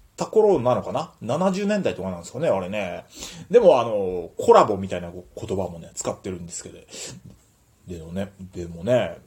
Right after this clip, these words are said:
うん、よくわからないですけど、いや、でも面白いですよ。これからも、し-、えー、ね、シーズンツーは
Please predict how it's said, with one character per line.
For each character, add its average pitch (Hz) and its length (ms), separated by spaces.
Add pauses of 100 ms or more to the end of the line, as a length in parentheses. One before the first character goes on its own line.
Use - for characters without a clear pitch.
う 98 40
ん、 85 680
よ 113 140
く 131 100
わ 110 80
か 120 120
ら 120 120
な - 80
い 117 40
で - 40
す - 140
け 92 80
ど、 95 260 (400)
い 123 60
や、 98 160
で 95 80
も 85 120
面 90 140
白 87 140
い - 20
で - 60
す - 80
よ。 69 100 (1200)
こ - 120
れ - 100
か 87 80
ら - 100
も、 - 100 (220)
し-、 - 320
え 82 220
ー、 - 20
ね、 90 240 (540)
シ 180 260
ー 175 80
ズ 180 140
ン 160 60
ツ - 220
ー 123 60
は 87 400